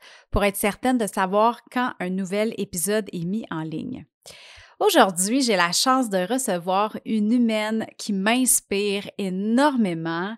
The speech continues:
parce qu'elle a pris la décision de changer sa vie. Elle a investi en elle-même, elle a fait un plan, elle l'a suivi, puis elle a réussi à mettre en place des habitudes de vie ultra saines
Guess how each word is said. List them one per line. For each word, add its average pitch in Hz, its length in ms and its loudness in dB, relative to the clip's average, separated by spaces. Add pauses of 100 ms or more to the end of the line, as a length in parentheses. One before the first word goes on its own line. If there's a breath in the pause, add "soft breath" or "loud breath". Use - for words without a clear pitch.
(500 loud breath)
parce 294 240 4
qu'elle 220 180 4
a 196 60 4
pris - 180 -4
la 220 160 2
décision 208 720 -4
de 190 100 -8
changer 262 560 -2
sa 196 240 -8
vie. 160 400 -14 (480 soft breath)
Elle 202 160 4
a 226 160 4
investi 247 760 0
en 190 140 -4
elle-même, 180 720 -8 (320)
elle 202 120 0
a 196 80 2
fait 285 240 -2
un 240 160 2
plan, 190 500 -6 (340)
elle 170 200 -8
l'a 170 140 -4
suivi, 247 800 0 (340 soft breath)
puis - 100 0
elle 190 120 2
a 190 80 2
réussi 277 680 2
à 175 140 -2
mettre 240 300 -4
en 185 100 -2
place 202 340 -4
des 180 240 -6
habitudes 214 460 -2
de 185 80 -4
vie 180 420 -8
ultra 269 460 -4
saines 254 600 2